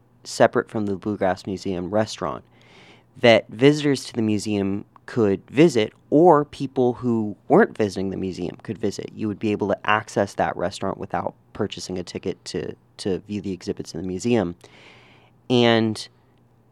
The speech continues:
they have faced a lot of trouble trying to get a tenant in the third floor. And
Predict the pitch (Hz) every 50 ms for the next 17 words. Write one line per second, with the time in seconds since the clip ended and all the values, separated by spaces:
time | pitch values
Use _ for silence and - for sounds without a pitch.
0 | _ _ _ _ _ _ - - 113 104 131 127 143 151 147 147 139 127 123 -
1 | - _ _ _ _ _ _ _ _ _ _ _ _ _ _ _ _ _ _ _
2 | _ _ - - - - 131 120 107 - - - 120 110 104 104 110 104 107 104
3 | 98 - - - 110 101 90 87 - - _ _ _ - - 123 107 104 107 101
4 | 98 101 - 101 92 82 - _ _ - - - - 131 131 120 85 - - -
5 | - _ _ _ - 113 110 104 98 - - 101 82 - - - 92 - - -
6 | - - - _ _ _ _ _ _ _ _ _ _ _ _ _ _ _ _ _
7 | _ _ _ _ _ _ - 117 123 120 120 117 117